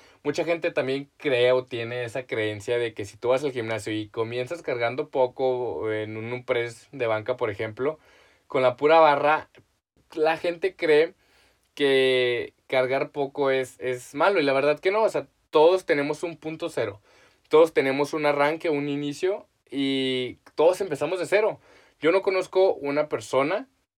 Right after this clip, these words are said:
que, eh, ha-, haya sido entrenador o que sea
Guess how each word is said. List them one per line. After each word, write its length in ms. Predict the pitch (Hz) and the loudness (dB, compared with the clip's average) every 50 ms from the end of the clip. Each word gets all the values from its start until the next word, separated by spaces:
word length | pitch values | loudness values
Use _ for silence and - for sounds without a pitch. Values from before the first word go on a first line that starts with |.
| _ _ _ _ _ _ _ | _ _ _ _ _ _ _
que, 960 | - 131 127 123 123 120 117 117 113 110 - - 117 117 117 110 113 113 110 | -4 -2 0 0 0 0 0 -2 -2 -4 -6 -8 -8 -6 -4 -2 -2 -2 0
eh, 60 | 107 110 | 0 0
ha-, 180 | 113 120 - - | 0 0 -2 -2
haya 220 | 117 120 127 135 | -2 0 0 0
sido 180 | 127 - 143 143 | 0 0 -2 -2
entrenador 680 | 147 147 143 143 139 120 113 107 110 113 127 135 143 | -2 -2 -4 -6 -4 -2 0 2 4 4 4 4 4
o 220 | - 127 123 110 - | 2 0 -2 -2 -4
que 100 | 117 104 | -6 -6
sea 500 | - - 123 123 127 135 139 - - | -2 0 4 4 6 4 4 2 -4